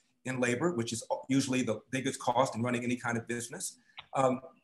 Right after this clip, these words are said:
Milton Friedman, the Nobel laureate, um, economist, uh, who was a friend of mine, uh, said that he believes that the minimum wage was, quote, "the most anti-Negro law on the statute books," close quote, because at one time, believe it or not,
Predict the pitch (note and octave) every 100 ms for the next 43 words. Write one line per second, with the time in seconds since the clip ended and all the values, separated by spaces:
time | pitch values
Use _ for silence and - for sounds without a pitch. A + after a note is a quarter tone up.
0 | C#3+ D3+ - - E3 D#3 C#3 A#2 A#2 B2
1 | C#3 C3+ B2 A#2+ B2 C3+ B2+ A#2 - -
2 | - _ - A#2 G#2+ G#2 - _ - B2
3 | D#3 D3+ A#2 A#2+ - - A2 A2+ A#2+ B2
4 | B2 - D#3+ E3+ A2 G2+ A2 B2+ _ _
5 | _ - A#2 A#2 D3+ C#3 C3 A#2+ D#3 C#3
6 | C#3 C#3 C#3 B2 - A2+ C#3 D3 B2 B2
7 | A#2+ B2+ C3+ - A#2 A#2 - C#3 B3 -
8 | A#2+ B2+ A#2+ - B2+ C#3 D#3+ - D3 A#2+
9 | B2+ C3+ C3 B2+ A#2 A2 A2+ A#2 A#2 -
10 | C#3+ C#3+ - - - - - A2 A2 -
11 | G#2+ - - _ C3 C3 A#2 B2+ E3 E3
12 | C3+ A#2+ A2 B2 B2 - A#2 A2 -